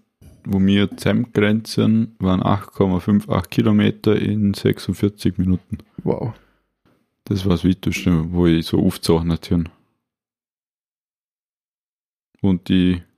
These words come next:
Speaker 1: die zwei Komma vier habe ich am Montag, Montag bin ich so krepiert. Montag haben wir mal Vollgas gegeben, also mal ich.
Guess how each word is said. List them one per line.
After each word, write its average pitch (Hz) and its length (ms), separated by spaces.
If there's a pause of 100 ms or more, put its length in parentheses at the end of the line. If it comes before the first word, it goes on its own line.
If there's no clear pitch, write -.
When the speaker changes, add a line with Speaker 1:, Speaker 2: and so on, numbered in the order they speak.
(680)
Speaker 1:
die 98 80
zwei 101 240
Komma 92 320
vier 113 440
habe 101 200
ich 117 400
am 127 300 (580)
Montag, 101 380
Montag 98 340
bin 85 100
ich 80 100
so 82 120
krepiert. 87 400 (800)
Montag 98 340
haben 92 400
wir 90 100
mal 87 160
Vollgas 104 520
gegeben, 95 260 (160)
also 90 160
mal 85 160
ich. 90 160